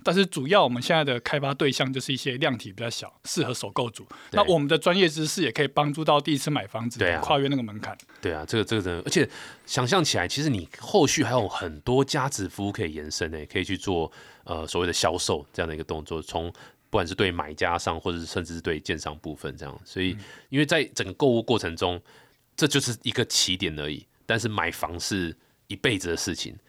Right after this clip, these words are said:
Speaker 2: 所以它跟着你十几、二十年这样子，这样走这样。然后，所以你知道，就是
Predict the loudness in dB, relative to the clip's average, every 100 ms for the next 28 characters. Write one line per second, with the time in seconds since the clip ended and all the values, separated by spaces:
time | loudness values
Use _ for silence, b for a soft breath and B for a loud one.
0 | b -6 -2 0 2 2 -2 -4 -4 -2
1 | 0 0 -2 -2 0 -2 -4 -8 -6 -4
2 | -4 -6 -10 -10 -8 -8 -6 -10 -8 -6
3 | -8 -10 B B B 0 2 2 2 0
4 | -2 _ -6 0 0 -2 -4 -2 -4